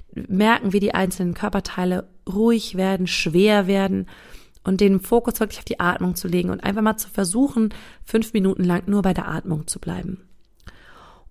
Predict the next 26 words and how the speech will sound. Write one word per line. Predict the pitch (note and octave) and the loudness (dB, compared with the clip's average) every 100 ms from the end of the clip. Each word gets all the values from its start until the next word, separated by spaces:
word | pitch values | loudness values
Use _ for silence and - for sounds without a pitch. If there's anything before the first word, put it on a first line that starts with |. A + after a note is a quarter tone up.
| - - | -12 0
Und | F#3+ F#3+ F#3+ F#3 - - - _ _ - F3+ | 2 4 2 -2 -12 -16 -20 _ _ -6 0
weg, | A3 - - | 2 2 4
auch | A3 - | 2 4
da | A3+ A#3+ | 2 4
wieder | A3 G3+ | 4 2
weg | A#3+ | 0
von | - A3+ | 0 2
dem | G#3+ G3+ | 4 4
Gedanken, | G3+ G3+ F#3 - | 2 2 0 -2
„Ich | F3+ | 0
muss | G3+ A3 - | 2 0 0
jetzt | F#3 - - - | -2 -4 -8 -6
schlafen“, | F3+ E3+ A3 - | -2 0 0 -2
und | G3+ G3 | -2 0
hin | B3 C4+ | 2 0
zu | C#4 | 2
dem | G#3+ G#3+ | 0 0
Gedanken, | G3+ G3+ G3+ G3+ G3 - - - - | 2 0 2 -2 -2 -12 -20 -8 0
„Es | F#3+ | 2
ist | A#3+ B3 | 2 0
okay, | A#3+ - B3+ A3+ C4 - | -2 0 4 4 4 0
wenn | F#3 | 0
ich | F#3 - | 0 -2
jetzt | - - | -4 -2
nicht | F3 | -4
schlafe, | - E3 F3 - | 0 2 2 -2